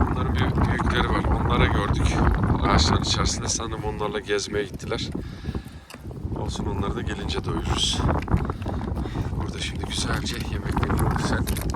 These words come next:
doydun mu demiş. Bakayım. Evet, güzel doymuşuz. Hadi bakalım. Aşağıya. Doyanları aşağı indiriyoruz. Afiyet olsun. Bu annemizin yanına geldim. Yemeğini verdim. Karnını doyuruyor.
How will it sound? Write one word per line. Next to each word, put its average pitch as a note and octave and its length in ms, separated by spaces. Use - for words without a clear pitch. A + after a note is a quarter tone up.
doydun - 240
mu E3+ 100
demiş. - 280
Bakayım. - 600
Evet, - 340
güzel E2+ 280
doymuşuz. D2 420
Hadi - 160
bakalım. - 280
Aşağıya. - 520
Doyanları A#2+ 440
aşağı A2+ 340
indiriyoruz. - 500
Afiyet - 340
olsun. - 280
Bu C3 80
annemizin C#3 480
yanına C#3 240
geldim. A#2+ 400
Yemeğini C3+ 400
verdim. B2+ 280
Karnını B2+ 460
doyuruyor. B2 400